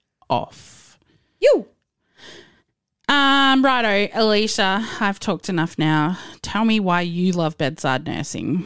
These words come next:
Speaker 2: Well, I feel like there's, like, l-, stupid reasons I love bedside nursing,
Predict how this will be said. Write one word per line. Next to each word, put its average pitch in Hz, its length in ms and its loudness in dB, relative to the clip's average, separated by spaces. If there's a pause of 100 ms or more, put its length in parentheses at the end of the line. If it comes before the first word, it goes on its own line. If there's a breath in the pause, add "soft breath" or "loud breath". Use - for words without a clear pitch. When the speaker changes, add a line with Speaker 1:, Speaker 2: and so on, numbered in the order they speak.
(120)
Speaker 2:
Well, 226 80 -6
I 220 40 -6
feel 294 160 0
like 359 180 0
there's, 294 180 0
like, 208 180 0
l-, - 140 -8
stupid 202 580 -6
reasons 233 400 -2
I 233 100 0
love 240 220 -2
bedside 240 400 -2
nursing, 240 320 0